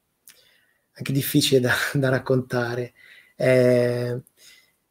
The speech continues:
il sabato diciotto gennaio io, io, vabbè, dormivo lì, mi sono svegliato alle quattro e mezza di mattina, non, non riuscivo a dormire, sono andato in corridoio, mi ricordo che ho parlato con le infermiere,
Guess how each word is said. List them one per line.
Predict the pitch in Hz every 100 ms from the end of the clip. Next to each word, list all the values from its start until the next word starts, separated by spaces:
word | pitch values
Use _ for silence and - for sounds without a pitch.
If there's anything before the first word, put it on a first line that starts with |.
| _ _ 147
il | 135
sabato | - 170 165 170 165
diciotto | 147 147 170 170
gennaio | 151 147 151 180 180 156 139
io, | 139 156 135 127 123
io, | 127 135 135
vabbè, | 127 127
dormivo | 127 123 135 135
lì, | 143 135 139 143 - -
mi | 135
sono | - 135
svegliato | 123 135 143 139
alle | 135 131
quattro | 139 135 139
e |
mezza | 139 139 135
di | 131
mattina, | 135 131 - 139 131
non, | 123 123 123
non | 123
riuscivo | 123 - 135
a |
dormire, | 127 127 127 131 131 127
sono | - 127 127
andato | 123 123 - 127 123 123 139
in | 131
corridoio, | - 127 131 131 127 127 127 131
mi |
ricordo | 127 - 123 123
che | 123
ho | 117
parlato | 123 120 123 131
con | 127 127
le |
infermiere, | 127 - 131 127 135 131 131 -